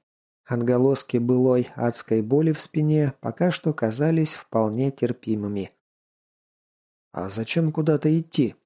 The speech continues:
спросил я настороженно оглядывающегося по сторонам спутника. «Нельзя, что ли, отсюда обратно портал открыть?»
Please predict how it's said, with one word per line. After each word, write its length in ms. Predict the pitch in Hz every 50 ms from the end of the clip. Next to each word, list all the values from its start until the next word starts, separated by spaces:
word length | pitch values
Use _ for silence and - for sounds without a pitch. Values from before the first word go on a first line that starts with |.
| _ _ _ _ _ -
спросил 580 | - _ - 107 101 98 - - 151 160 175
я 220 | 165 160 170 170 165
настороженно 840 | 151 127 - - - 107 110 101 101 117 135 151 156 160 160 156 151
оглядывающегося 1160 | - - 110 98 98 101 107 113 113 120 113 110 110 110 110 - - 113 110 113 110 - 113
по 120 | - 110
сторонам 540 | 104 - - - 104 107 98 98 104 104 101
спутника. 720 | - - - - 110 107 - - 101 98 - 107 92 - _ _ _ _ _ _ _ _ _ _ _ _ -
«Нельзя, 440 | - 110 104 101 95 95 117 139 151
что 220 | 147 - - 156 147
ли, 100 | 135 127
отсюда 460 | 123 123 - - 170 175 147 127 113
обратно 440 | 113 123 139 151 143 - 117 117 110
портал 440 | - 135 135 - - 160 151 123
открыть?» 480 | 110 110 - - 135 131 117 - -